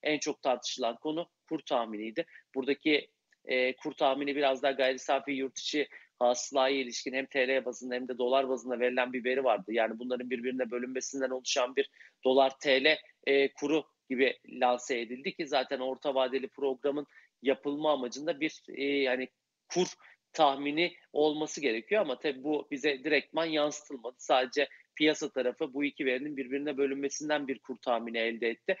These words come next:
Buradaki kur tarafındaki yukarı yönlü seyrin de devam edebileceği beklentileriyle birlikte ihracatı yüksek, satışları dövize endeksli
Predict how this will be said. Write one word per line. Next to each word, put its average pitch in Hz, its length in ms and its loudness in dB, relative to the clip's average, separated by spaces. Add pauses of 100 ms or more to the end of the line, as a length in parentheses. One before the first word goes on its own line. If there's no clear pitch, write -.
(280)
Buradaki 147 340 -2
kur 165 140 -2
tarafındaki 151 600 -2
yukarı 156 300 -2
yönlü 143 280 0
seyrin 143 360 -2
de 135 120 0
devam 143 320 2
edebileceği 143 640 -2
beklentileriyle 151 880 0
birlikte 123 420 -2 (340)
ihracatı 151 640 2
yüksek, 175 400 -2 (240)
satışları 147 540 -2
dövize 147 320 0
endeksli 139 600 -2